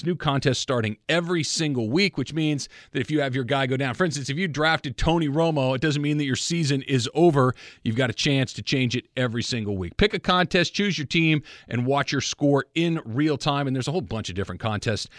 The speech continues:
that you can sign up for. There are beginner contests for new players only, so you don't need to worry about getting in over your head. You can make sure that you're going up against other new guys. You can go head-to-head with a friend in a head-to-head contest, or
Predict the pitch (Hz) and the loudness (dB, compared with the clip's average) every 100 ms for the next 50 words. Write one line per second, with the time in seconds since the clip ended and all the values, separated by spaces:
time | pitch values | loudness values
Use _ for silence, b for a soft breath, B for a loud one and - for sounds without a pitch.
0 | B - 127 143 127 - 135 113 113 147 | B -8 -2 0 0 -2 -2 -2 -4 -2
1 | 143 123 117 90 110 - 151 151 - 143 | -2 0 -2 -4 -6 -2 -2 -2 -4 -4
2 | 139 147 143 127 113 113 147 - 147 135 | 0 0 0 -2 -2 2 2 2 0 0
3 | 120 131 139 160 120 113 113 107 110 123 | 0 0 0 -2 -4 -4 -6 -8 -6 -4
4 | 117 120 110 127 120 123 120 123 117 113 | 0 -2 -2 -4 0 0 0 -4 -2 -2
5 | 104 143 143 135 110 104 113 - 120 101 | -2 2 2 0 -4 -6 -4 -4 -4 -2
6 | 120 120 113 110 113 - B B B - | -4 -4 -4 -4 -4 -6 B B B 2
7 | 147 143 120 143 147 151 170 - 110 113 | 4 4 2 2 4 2 0 -2 -4 -2
8 | 113 - 131 113 127 113 - - 160 185 | -2 0 0 0 0 -2 -6 -2 2 2
9 | 196 - B - 117 113 127 107 123 104 | 2 -2 B -4 -2 0 0 0 -2 -2
10 | 139 147 156 151 143 - 131 | -2 -2 0 0 0 0 0